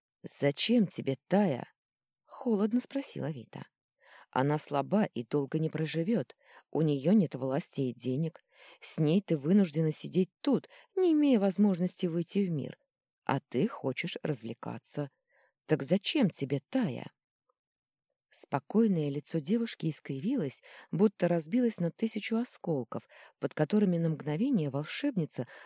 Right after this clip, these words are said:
разглядела другое, уродливое, нечеловеческое.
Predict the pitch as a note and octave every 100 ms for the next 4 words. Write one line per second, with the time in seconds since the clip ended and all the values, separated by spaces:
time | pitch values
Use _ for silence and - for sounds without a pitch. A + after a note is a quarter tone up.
0 | - E3+ D#3 F3 E3 A3 A3 E3 A3+ G3+
1 | E3+ C3 A2+ - - _ - B2+ D3 A3+
2 | D3 C3 A#2+ A2+ - _ D3+ E3 - E3
3 | B2+ - - - - -